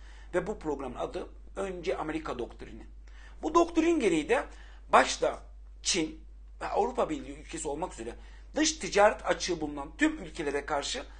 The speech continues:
ağır vergi yükümlülükleri getirmişti. Ve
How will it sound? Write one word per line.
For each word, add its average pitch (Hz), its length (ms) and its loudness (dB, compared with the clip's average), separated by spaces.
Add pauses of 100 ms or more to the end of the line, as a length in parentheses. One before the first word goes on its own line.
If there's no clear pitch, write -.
(260)
ağır 190 440 2
vergi 190 280 4
yükümlülükleri 160 920 -4
getirmişti. 117 540 -8 (1080)
Ve 240 280 12